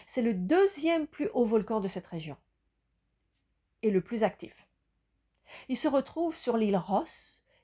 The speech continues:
qui en compte quatre. Le mont Erebus, le mont Bird,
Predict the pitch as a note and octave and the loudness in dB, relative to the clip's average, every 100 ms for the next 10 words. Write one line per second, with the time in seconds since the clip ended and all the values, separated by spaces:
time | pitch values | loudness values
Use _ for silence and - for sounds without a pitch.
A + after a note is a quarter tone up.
0 | - C4+ A#3 A3+ D4 C#4+ - A#3 - - | -2 2 2 0 -4 -6 -6 -6 -6 -16
1 | _ _ _ _ _ _ _ - F#3 F3 | _ _ _ _ _ _ _ -4 2 2
2 | E3+ D3+ D3+ D3 F#3+ - - _ _ _ | 2 0 -6 -12 -12 -14 -20 _ _ _
3 | _ _ A#3+ B3+ G3+ E3 D3+ E3 C4 | _ _ 0 2 2 -2 -4 -8 -10